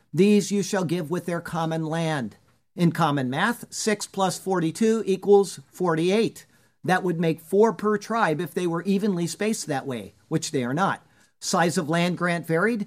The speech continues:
and the Levites would be dispersed in a way which would ensure they were properly placed throughout the land of Israel. However, the obvious immediate division of forty-eight by twelve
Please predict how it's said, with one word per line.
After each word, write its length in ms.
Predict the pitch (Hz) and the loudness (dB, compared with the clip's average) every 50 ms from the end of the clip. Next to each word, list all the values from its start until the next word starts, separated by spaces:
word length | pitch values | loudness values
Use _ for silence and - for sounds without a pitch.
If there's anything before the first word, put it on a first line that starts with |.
| - - - | -10 -10 -4
and 160 | - 254 247 | 0 2 4
the 80 | 233 202 | 4 4
Levites 480 | 190 196 196 160 196 190 180 - - | 4 4 2 2 0 -2 -2 -2 0
would 160 | - 202 175 151 | 0 0 0 0
be 120 | 190 180 | -2 -4
dispersed 600 | 151 180 160 - - - 170 170 170 165 - - | -4 -4 -6 -8 -6 -4 -4 -4 -4 -4 -4 -4
in 80 | 190 185 | -4 -2
a 60 | 170 | 0
way 200 | 156 156 156 160 | 0 0 0 0
which 240 | 156 170 160 - 160 | 0 -2 -4 -6 -4
would 160 | 151 160 143 | -4 -2 -2
ensure 440 | 139 131 131 - - 190 190 196 190 | -2 -2 -2 -4 -4 -2 -2 -2 0
they 140 | 165 160 | 0 -2
were 160 | 143 135 131 120 | -2 -2 -2 -4
properly 580 | - - - - 226 - - 214 214 214 208 | -4 -2 -2 -2 0 0 -2 -2 0 0 0
placed 440 | 208 - - 180 175 175 170 - - | -2 -4 -6 -4 -4 -4 -4 -6 -8
throughout 360 | - 135 131 131 156 170 165 | -6 -4 -2 -2 -2 -2 -4
the 60 | 151 | -6
land 280 | 147 151 151 147 147 156 | -8 -6 -6 -6 -6 -6
of 100 | 151 139 | -6 -4
Israel. 460 | 170 165 156 147 135 110 90 - _ _ _ _ _ - _ _ _ _ | -4 -4 -4 -4 -6 -8 -10 -12 _ _ _ _ _ -20 _ _ _ _
However, 460 | - 208 240 269 294 247 175 110 - _ _ _ _ - | 0 2 2 2 2 0 -2 -4 -8 _ _ _ _ -2
the 180 | 190 202 196 - | -2 -2 0 0
obvious 600 | 208 240 269 240 240 269 269 277 262 - - - | 0 0 0 0 0 0 0 0 0 -2 -4 -4
immediate 600 | - 170 160 165 196 254 285 269 269 254 247 - | 0 0 0 2 2 0 0 0 0 -2 0 -2
division 420 | 202 165 202 190 165 185 170 147 | 0 2 2 0 2 0 -2 -2
of 100 | 143 147 | -4 -4
forty-eight 720 | - - 208 220 220 208 220 214 196 160 156 151 - - - | 0 2 2 2 2 2 0 0 0 0 0 -4 -6 -6 -2
by 220 | 170 170 185 208 | 0 2 2 0
twelve 580 | - - - 226 220 196 165 143 143 131 - | -2 -2 0 2 4 4 4 2 0 -4 -8